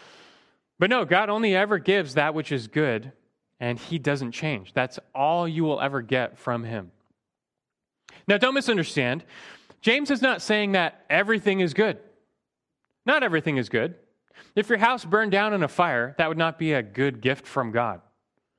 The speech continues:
Rather, that's the consequence of living in a fallen, sin-cursed world.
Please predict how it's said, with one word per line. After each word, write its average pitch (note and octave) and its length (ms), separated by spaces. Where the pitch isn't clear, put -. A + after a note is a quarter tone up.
Rather, E3 260
that's F3+ 240
the F3+ 80
consequence F3+ 580
of B2+ 140
living C#3+ 260
in C3+ 80
a A#2+ 60
fallen, C3 580
sin-cursed C3+ 920
world. A#2+ 460